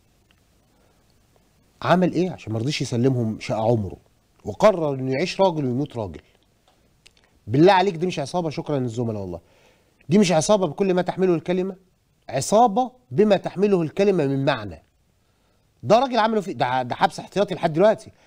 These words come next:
ما تقدمش المحاكمه يا باشا، ما تقدمش المحاكمه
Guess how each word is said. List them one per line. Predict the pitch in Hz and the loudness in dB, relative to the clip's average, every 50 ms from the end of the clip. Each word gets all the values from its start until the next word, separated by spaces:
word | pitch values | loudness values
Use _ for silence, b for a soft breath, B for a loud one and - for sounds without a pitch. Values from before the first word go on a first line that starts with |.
| b b b b | b b b b
ما | 131 143 | -8 -8
تقدمش | - - 160 135 131 214 240 - - 214 | -4 -2 -2 2 2 2 2 2 0 0
المحاكمه | 180 170 - - 226 233 - 214 185 | -2 0 0 0 0 0 0 -4 -4
يا | 160 156 | -2 0
باشا، | 170 202 220 190 - - - - _ _ _ _ _ _ _ _ _ _ _ _ _ _ _ _ _ _ _ _ _ _ _ _ _ _ _ _ _ _ _ _ _ _ | 2 2 2 0 -2 -8 -14 -18 _ _ _ _ _ _ _ _ _ _ _ _ _ _ _ _ _ _ _ _ _ _ _ _ _ _ _ _ _ _ _ _ _ _
ما | 131 147 | -8 -6
تقدمش | - - 147 143 196 233 - - | -4 -4 -2 0 0 0 0 0
المحاكمه | 220 190 175 - - 214 240 - 185 135 92 | 0 0 -2 0 0 0 0 0 -4 -12 -14